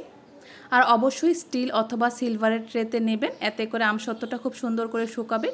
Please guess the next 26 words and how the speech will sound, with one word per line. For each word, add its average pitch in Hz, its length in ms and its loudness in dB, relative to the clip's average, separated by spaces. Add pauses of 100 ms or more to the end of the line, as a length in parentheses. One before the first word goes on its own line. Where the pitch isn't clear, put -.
নিচ 226 140 0 (100)
থেকে 240 160 -4 (100)
ঘেমে 220 280 0
উঠবে 202 280 -4
না। 466 60 -2 (1160)
ট্রেটাতে 277 400 4 (140)
আমি 262 120 2 (100)
আগের 240 220 -2
মতো 240 140 -2 (100)
সরিষার 254 420 -2
তেল 254 120 -2 (100)
মাখিয়ে 240 340 -2 (100)
নিয়ে 247 140 -2 (180)
মিশ্রণটা 240 460 0
ঢেলে 240 300 -2
দিয়েছি। 208 340 2 (680)
এগুলোকে 302 380 4 (100)
আমি 294 120 6 (100)
কড়া 247 280 4
রোদে 262 280 0
শুকিয়ে 247 440 -2
নিব। 214 140 -2 (1080)
তো - 20 -8 (100)
এখানে 311 300 6
কিন্তু 311 260 2
শুকানো 294 320 4